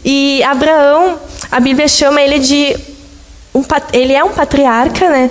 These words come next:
E ele é considerado o pai da fé. Então é um homem que amava Deus, que andava com Deus. Deus se revelou a Abraão, Deus fez uma aliança com Abraão.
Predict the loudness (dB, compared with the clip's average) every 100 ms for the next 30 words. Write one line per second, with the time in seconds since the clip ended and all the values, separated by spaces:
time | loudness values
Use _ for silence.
0 | -4 -8 -2 -2 0 0 0 2 2 0
1 | -2 -2 -2 0 2 0 -2 0 -2 -2
2 | -6 -2 0 2 2 4 4 2 0 -4
3 | -12 -16 -6 0 2 4 2 2 2 2
4 | 2 2 -2 0 2 2 2 0 -2 0
5 | 0 0 -2 -4 -6 -8 -4 0 0 0
6 | 0 2 2 2 2 2 0 2 2 2
7 | 2 0 0 0 2 4 4 4 2 2
8 | -2 -2 -4 -2 -4